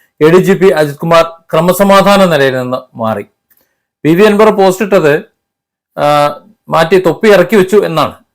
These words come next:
പക്ഷേ തൊപ്പി അവിടെ തന്നെ ഉണ്ട്. പക്ഷേ ക്രമസമാധാന നിലയിൽ നിന്നാണ് മാറ്റിയത്. ആ ഒരു നില കൈകാര്യം ചെയ്യുന്നതെന്ന് പോലീസിൽ നിന്ന് അദ്ദേഹത്തെ മാറ്റി നിർത്തിയിട്ടുണ്ട് എന്ന് മാത്രമേ ഉള്ളൂ. എനിക്ക് തോന്നുന്നത്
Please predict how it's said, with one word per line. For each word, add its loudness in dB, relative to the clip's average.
പക്ഷേ -6
തൊപ്പി -4
അവിടെ -2
തന്നെ 2
ഉണ്ട്. -2
പക്ഷേ -4
ക്രമസമാധാന 2
നിലയിൽ 0
നിന്നാണ് -4
മാറ്റിയത്. -2
ആ 4
ഒരു 0
നില -4
കൈകാര്യം -4
ചെയ്യുന്നതെന്ന് -8
പോലീസിൽ -10
നിന്ന് -10
അദ്ദേഹത്തെ 0
മാറ്റി -2
നിർത്തിയിട്ടുണ്ട് -6
എന്ന് -8
മാത്രമേ -2
ഉള്ളൂ. -8
എനിക്ക് -2
തോന്നുന്നത് 0